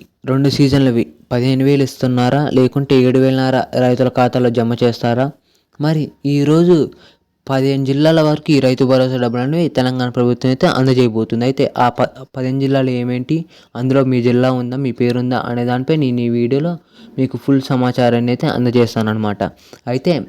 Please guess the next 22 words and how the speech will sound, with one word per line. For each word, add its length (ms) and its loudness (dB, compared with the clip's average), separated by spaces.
చాలామంది 500 -4
రైతన్నలు 420 -2
ఏమంటున్నారంటే, 800 -6
ఈ 100 -6
రైతు 240 -6
భరోసా 380 0
కంటే 420 -4
కింటాకు 540 -2
ఐదు 180 2
వందల 220 -2
చొప్పున, 300 -2
సన్న 280 -4
వడ్లకు 400 0
కింటాకు 440 -4
ఐదు 120 2
వందల 180 -4
చొప్పున 220 -2
బోనస్ 380 0
ఇస్తున్నారుగా, 520 -2
ఆ, 100 0
అదే 340 0
చాలా 320 0